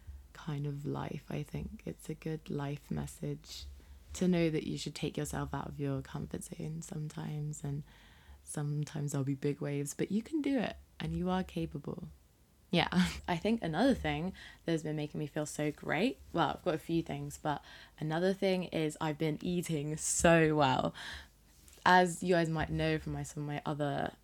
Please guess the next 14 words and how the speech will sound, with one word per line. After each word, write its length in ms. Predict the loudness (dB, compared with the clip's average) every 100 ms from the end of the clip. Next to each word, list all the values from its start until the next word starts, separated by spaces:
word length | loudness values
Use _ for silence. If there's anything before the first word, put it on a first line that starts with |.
| -10
um, 520 | -6 -6 -6 -8 -10 -14 _ _ _ -20 -20 _ -20 _ -10
video, 580 | -8 0 2 2 2 2 2
uh, 160 | 0
no, 100 | 0 -4 -6
not 180 | -10 -6
videos, 480 | -6 -4 -6 -8 -12
podcast 440 | -4 -4 -2 -4 -2
episodes, 640 | -6 -4 -2 0 0 -2 -8 -16 -18 -20 _ -4
I 640 | -2 0 -2 -4 -4 -4 -6 _ -6
have 140 | -4
A 200 | -2 0
D 160 | 2 2
H 160 | 2 -4
D. 440 | -4 -2 -2 -4